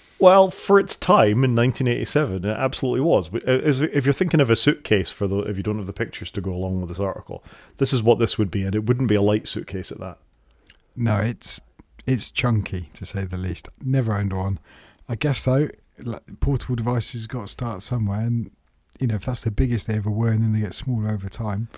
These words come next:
Speaker 2: it is what it is, but crumbs, what a thing.
Speaker 1: Well, there's two things about this. I-, it's not a laptop, it doesn't have a battery, it's literally a luggable. And the second thing is it used a plasma screen for its, for its display, and probably an orange one as well. They would have been in those days, so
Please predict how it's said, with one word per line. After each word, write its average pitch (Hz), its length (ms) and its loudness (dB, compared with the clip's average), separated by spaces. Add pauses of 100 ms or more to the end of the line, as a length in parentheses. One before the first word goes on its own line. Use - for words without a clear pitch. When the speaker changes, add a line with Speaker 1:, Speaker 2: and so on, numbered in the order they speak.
(680)
Speaker 2:
it 120 80 -6
is 104 160 -2
what 101 120 -2
it 110 80 0
is, 123 140 0
but - 200 -8
crumbs, 104 540 -2
what 143 180 -2
a - 80 -8
thing. 117 260 -2 (760)
Speaker 1:
Well, 104 240 2
there's 104 160 -4
two - 280 6
things 117 360 4
about 95 240 -6
this. 104 320 -10 (120)
I-, 107 100 -10 (100)
it's 127 180 0
not 131 140 8
a - 20 6
laptop, 104 540 0
it - 60 -14
doesn't 101 200 0
have 101 120 -6
a 101 40 -6
battery, 98 420 -2
it's 107 220 -6
literally 110 340 0
a 95 40 -2
luggable. 104 500 0 (460)
And 113 160 -2
the 107 40 -2
second 127 300 -2
thing 110 180 -2
is 101 120 -2
it 110 80 -4
used 113 180 -6
a 101 60 -4
plasma 110 520 6
screen 98 460 0
for 92 220 -10
its, - 340 -12
for - 160 -10
its 90 140 -10
display, 98 340 -4
and 95 240 -6
probably 107 380 2
an 101 60 0
orange 101 360 0
one 92 180 -8
as 90 120 -8
well. 98 200 2
They 92 100 -4
would 92 120 -4
have 90 80 -6
been 92 100 -4
in 90 100 -6
those 87 180 -8
days, 90 240 -8
so 92 300 -10